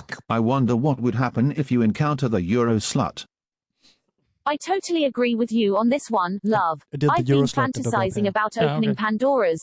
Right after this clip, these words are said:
Speaker 2: box since she first began posting here. Truly, I'd love for my first big clit experience with another girl to be with someone so profoundly sexually arousing.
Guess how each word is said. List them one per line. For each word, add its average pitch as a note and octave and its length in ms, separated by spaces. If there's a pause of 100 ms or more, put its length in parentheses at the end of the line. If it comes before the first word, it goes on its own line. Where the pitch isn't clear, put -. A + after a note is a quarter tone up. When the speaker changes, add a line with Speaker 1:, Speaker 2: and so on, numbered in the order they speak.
(140)
Speaker 2:
box B3+ 240 (500)
since C4+ 220
she C4 120
first D4 340
began A#3+ 320 (120)
posting A3 320 (120)
here. D#3 240 (760)
Truly, C4 380 (160)
I'd F#4 120 (120)
love F3 180
for - 160 (100)
my G#3 80
first C4 420
big A3+ 160 (100)
clit B3+ 220
experience F#3+ 760
with A3 100
another B3+ 300
girl F3+ 280 (200)
to B3+ 60
be C4 200
with A#3+ 100 (120)
someone A3 360
so A#3 160
profoundly A#3+ 580
sexually A3+ 580
arousing. F#3+ 640